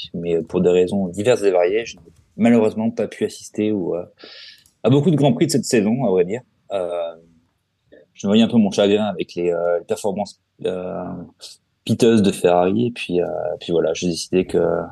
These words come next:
il fallait combattre le mal, le mal par le mal et revenir, euh, discuter un peu de tout ça pour, euh,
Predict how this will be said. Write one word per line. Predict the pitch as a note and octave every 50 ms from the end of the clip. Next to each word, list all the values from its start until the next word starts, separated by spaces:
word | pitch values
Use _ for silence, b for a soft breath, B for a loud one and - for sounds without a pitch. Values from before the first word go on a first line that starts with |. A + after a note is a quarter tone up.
| - _ _ B B B B -
il | -
fallait | - - F2+ F2+ F2
combattre | - F#2+ F#2+ F#2+ - -
le | F#2
mal, | F2 E2+ D#2+ -
le | F#2 E2+ F2 D#2 - - F#2+ G2
mal | G#2+ G#2+ G2
par | - G2
le | F#2 F2+
mal | F2 F2+ G2 G#2+
et | A2 G2
revenir, | F2 F#2 F2+ F2 F2 F2 F2 F2 F#2+ F#2
euh, | F#2 E2+ E2 E2 D#2+ - _ _ B B B B B B _ -
discuter | G2+ - - - - -
un | A2+ F2+
peu | -
de | -
tout | - - G2
ça | - - A2 -
pour, | - - F2+ F2+ F2
euh, | E2+ E2+ F2+ F2+